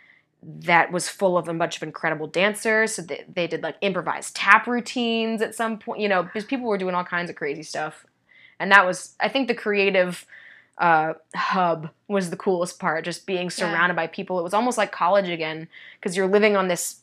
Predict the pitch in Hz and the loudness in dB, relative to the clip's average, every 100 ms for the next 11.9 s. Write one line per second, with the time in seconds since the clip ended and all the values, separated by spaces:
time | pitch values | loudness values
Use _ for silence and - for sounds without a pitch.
0 | _ - 208 202 202 180 - 202 208 175 | _ -8 4 4 4 0 -2 0 0 0
1 | 247 185 160 160 180 185 - 190 185 170 | 0 0 0 2 4 4 4 2 2 2
2 | 180 190 165 170 175 160 180 165 165 - | 4 4 2 -2 -4 -4 -6 -6 -8 -12
3 | - - - - - - 190 220 240 190 | -16 -20 -20 -20 -18 -4 4 6 8 6
4 | 190 185 269 233 - 208 - 214 208 202 | 4 4 4 2 0 0 4 6 6 2
5 | 214 208 - 208 196 190 190 175 170 165 | -6 -12 -2 2 4 4 2 0 -2 -4
6 | 170 _ _ _ _ _ - - 190 - | -10 _ _ _ _ _ -20 -10 -8 -2
7 | 226 170 160 160 160 - - 180 - 180 | 2 2 2 0 -6 -10 -14 -18 -6 -6
8 | 170 - 175 160 160 - - 147 - _ | -6 -6 -6 -4 -8 -12 -10 -10 -12 _
9 | _ _ _ - 185 175 180 180 165 - | _ _ _ -4 -4 -4 -8 -6 -8 -10
10 | 170 160 180 151 - - 180 160 156 - | -8 -4 -4 -4 -10 -2 0 0 -2 -12
11 | - 226 254 214 180 180 127 107 | 2 6 6 4 0 -2 -6 -6